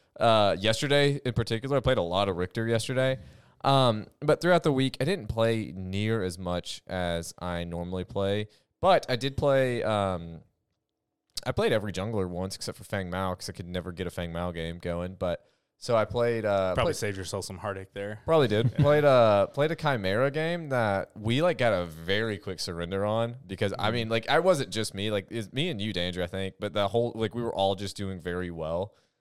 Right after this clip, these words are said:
Speaker 1: Um, and I got an early surrender on Chimera, which felt bad. But I will say one thing, we're talking about jungle clearing. I think Chimera, once you get his first item online, has insane,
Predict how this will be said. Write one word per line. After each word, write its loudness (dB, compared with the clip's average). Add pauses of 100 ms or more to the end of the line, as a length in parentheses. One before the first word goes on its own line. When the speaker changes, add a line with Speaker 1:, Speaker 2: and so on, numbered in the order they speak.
(220)
Speaker 1:
Um, 0
and -4
I -4
got 0
an -14 (120)
early -2
surrender -8
on -6
Chimera, -4
which -6
felt -2
bad. 2
But 4
I 6
will 6
say 4
one -2
thing, -2
we're -2
talking 2
about 0
jungle -2
clearing. -2 (320)
I 4
think 2
Chimera, 4 (180)
once -4
you -6
get -2
his -4
first -2
item 0
online, -4 (180)
has 0
insane, -4